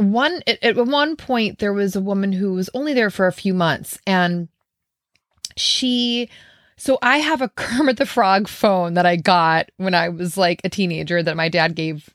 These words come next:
to me for, um, a present. And so I had this phone, and I love Kermit the Frog. And so this,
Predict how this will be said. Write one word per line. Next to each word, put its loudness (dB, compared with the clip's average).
to -10
me -8
for, -4
um, -6
a -8
present. 0
And 0
so 2
I 4
had 2
this -4
phone, -4
and 0
I 2
love 0
Kermit -2
the -6
Frog. 0
And 2
so 0
this, -2